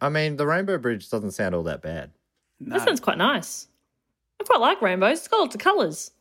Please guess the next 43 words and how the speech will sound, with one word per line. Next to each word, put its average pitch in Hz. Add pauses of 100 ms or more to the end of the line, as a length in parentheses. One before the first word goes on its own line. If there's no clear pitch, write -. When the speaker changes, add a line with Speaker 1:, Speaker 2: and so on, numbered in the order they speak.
(180)
Speaker 1:
Thank 185
you 175
so 170
much 160
for 151
that 143
fact, 151
Michael 135
D 120
Rizzi. 117
Speaker 2:
That's 233
great 180
Speaker 1:
And 131
Speaker 2:
news 139
about 135
Tweener. 135 (400)
Speaker 1:
That 160
is 185
great 180
news. 131
And 135
what 208
a 240
great, 220 (140)
I've, 165 (120)
I've 147
never 160
heard 123
that 196
Speaker 3:
Tweener. 170
Speaker 1:
as -
a 101
dog 107
name 110
before. 90
Tweener. 120 (300)
Hey, 156
Tweener. 180
Speaker 3:
<laughs> 254 (380)
Tweener's 226
great. 175 (960)
Speaker 1:
The 131
next -